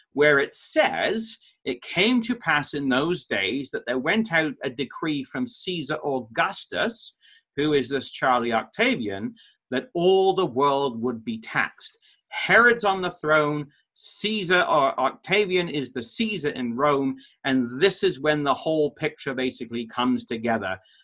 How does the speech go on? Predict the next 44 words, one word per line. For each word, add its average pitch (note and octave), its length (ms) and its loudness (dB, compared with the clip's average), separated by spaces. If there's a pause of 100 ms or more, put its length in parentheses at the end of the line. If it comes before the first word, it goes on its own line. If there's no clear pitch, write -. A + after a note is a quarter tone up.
(120)
um, G#2+ 460 -2
in C#3 260 0
the B2 240 0
end C3+ 400 2 (100)
of A2+ 240 -2
these, A2+ 540 -2
or A#2+ 100 0
at A2+ 80 -2
the A#2+ 60 -4
beginning C3+ 480 2
of A#2+ 100 -2
the B2+ 60 -4
gospel A#2+ 480 -2
record. A2+ 440 -2 (360)
And C3 120 2
we've D3 140 0
sort F3+ 220 2
of C#3+ 100 0
now D3+ 180 4
traveled F3+ 540 2
this C#3 220 -2
track D3+ 500 2
all G3 380 6
the F3+ 80 0
way D#3+ 200 -2
through C#3 440 -2 (260)
from D#3+ 320 0
the, D3 320 0
from C#3+ 140 -4
the C3 120 -2
time G3 440 4
of C#3 100 2
Alexander C#3 580 0
the A#2+ 80 -4
Great A#2+ 360 -2
to B2+ 100 -8
the B2+ 80 -2
Lord A#2+ 380 0
Jesus G#2 420 -8
Christ. - 480 -8 (400)
And D3 140 -2
so F#3 120 2
we E3+ 140 4
have F3+ 420 4